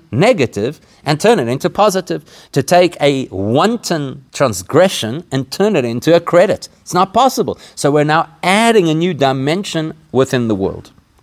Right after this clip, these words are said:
Secondly, Beis in Avram, it adds something to Avram Avinu that previously was not part of his spiritual experience.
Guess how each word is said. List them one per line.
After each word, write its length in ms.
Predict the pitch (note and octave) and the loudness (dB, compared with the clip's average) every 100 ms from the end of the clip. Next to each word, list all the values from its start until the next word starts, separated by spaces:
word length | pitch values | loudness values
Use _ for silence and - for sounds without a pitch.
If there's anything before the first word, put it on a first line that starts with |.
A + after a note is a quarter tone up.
| _ - - - - | _ -20 -20 -20 -10
Secondly, 560 | - - G#3+ - D#3+ C3 | -2 2 2 0 -2 -2
Beis 460 | G2 E3 B2 G#2 | 2 2 2 -2
in 80 | G#2+ | -2
Avram, 580 | G#2+ F#2+ A2 A#2 F2+ F#2+ _ | 0 0 2 2 0 -8 _
it 340 | - A#2 - - _ | -4 -4 -8 -20 _
adds 320 | D3+ E3+ F#3 | 0 2 2
something 420 | - D#3 E3+ E3+ D3+ | 0 -4 -2 -4 -2
to 100 | B2 | 0
Avram 440 | G#2+ A2+ D#3 B2 | 2 2 2 0
Avinu 280 | G#2 G#2 G#2+ | -2 -4 0
that 240 | B2+ C3 | 2 0
previously 420 | - F3 F#3 - B2+ | -2 -4 -2 -4 -4
was 140 | A2 | -2
not 160 | D3 - | -2 0
part 180 | C3+ | 0
of 60 | B2+ | 0
his 220 | A#2 F#3 | 0 0
spiritual 460 | - - B2 - G2+ | -2 0 0 0 -6
experience. 520 | F#2 - F2 E2+ F2+ | -8 -12 -12 -12 -14